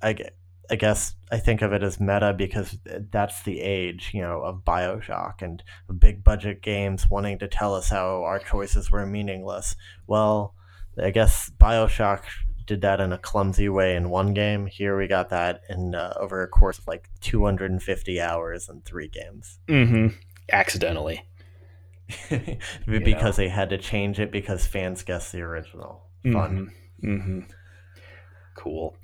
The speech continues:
Speaker 2: Anything else you'd like to
Speaker 1: All right.
Speaker 2: add at this point?
Speaker 1: I think, I think that pretty much wraps it up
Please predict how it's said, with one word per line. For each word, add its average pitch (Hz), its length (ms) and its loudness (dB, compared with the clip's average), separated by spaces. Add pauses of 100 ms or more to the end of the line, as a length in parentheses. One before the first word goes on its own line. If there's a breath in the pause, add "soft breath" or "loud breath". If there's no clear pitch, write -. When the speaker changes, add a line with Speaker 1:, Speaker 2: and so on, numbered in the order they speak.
(320 loud breath)
Speaker 2:
Anything 123 340 10
else 120 240 10
you'd 113 100 2
like 113 180 10
to 120 80 6
Speaker 1:
All 113 40 6
right. 113 80 10
Speaker 2:
add 113 80 12
at 107 120 6
this 110 160 6
point? 120 360 4 (760 loud breath)
Speaker 1:
I 110 80 0
think, 107 400 0
I 110 60 -2
think 147 300 -2
that 139 340 0
pretty 127 260 4
much 120 280 4
wraps 110 340 6
it 98 100 4
up 101 220 8